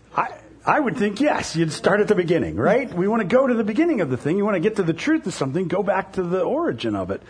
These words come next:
And where we're first introduced to the human race in Genesis chapter one, uh,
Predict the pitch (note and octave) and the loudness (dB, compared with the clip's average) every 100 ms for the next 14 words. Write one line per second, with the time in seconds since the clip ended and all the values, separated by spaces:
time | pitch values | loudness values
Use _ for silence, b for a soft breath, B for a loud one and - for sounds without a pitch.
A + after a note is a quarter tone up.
0 | B B B B F3+ G3 A3 G#3 G3+ - | B B B B -2 2 2 2 0 -2
1 | - D#4+ F#4 - - B3+ C4 G#3 E3+ G#3+ | -4 -2 -2 -4 -4 -2 -2 -4 -4 0
2 | D#3+ D#3+ - - D#3+ D3+ A#3 B3+ B3 G#3+ | -2 -4 -12 2 4 4 0 0 0 -2
3 | - D#3+ F3+ B2+ D3+ - - D#3 C3 D3+ | -2 2 4 4 0 -6 -2 -2 0 0
4 | A3+ A#3 A#3+ G#3 G#3+ F#3 F3 C#3 B2+ G#2 | 0 0 -2 -2 -2 0 -2 -2 -2 -2
5 | C3 B B B B B B C3 B2+ A#2+ | -4 B B B B B B -2 0 0